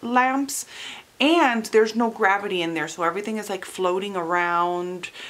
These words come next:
Uh, there's a scene where they go into the atrium and they look up, and it's kinda, like, creepy. So that factor, like, if you think about the fact that it's a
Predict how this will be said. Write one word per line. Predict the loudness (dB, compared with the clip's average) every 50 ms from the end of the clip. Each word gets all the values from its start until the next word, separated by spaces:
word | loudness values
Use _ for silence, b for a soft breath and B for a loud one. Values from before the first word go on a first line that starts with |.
| B B -8
Uh, | -6 -6 -4
there's | -2 -2 -2 -2 -2
a | -2
scene | -2 -2 -2 -2 -2 -4 -4 -2
where | -2 0 2
they | 2 0
go | 2 0 0 0 0
into | -2 -4 -4 -2
the | -2 -2 -2 -2 0
atrium | 0 0 -2 -2 -4 -4 -2 -2 -2 -2
and | -2 -2 0
they | 0 -2
look | 0 -2 -4 -4 -4 -2 0
up, | 2 4 4 2 0 0 -2
and | -4 -4
it's | -6 -8
kinda, | -6 -4 -2 -2 -2
like, | 0 0 -2 -2 -4 -8
creepy. | -12 -10 -8 -8 -8 -8 -8 -6 -6 -4 -2
So | 0 0 2 2 2 2 2 0 0
that | 2 2 2 2 0
factor, | 0 2 2 2 2 0 -4 -2 0
like, | 0 -2 -2 -4
if | -4 -2
you | -2 -2 -4
think | -4 -2 0 0 0 0 0
about | 2 2 2 2
the | 0 -2
fact | -2 0 0 0 0 -2
that | -4 -4 -4
it's | -4 -6 -6 -6
a | -6 -8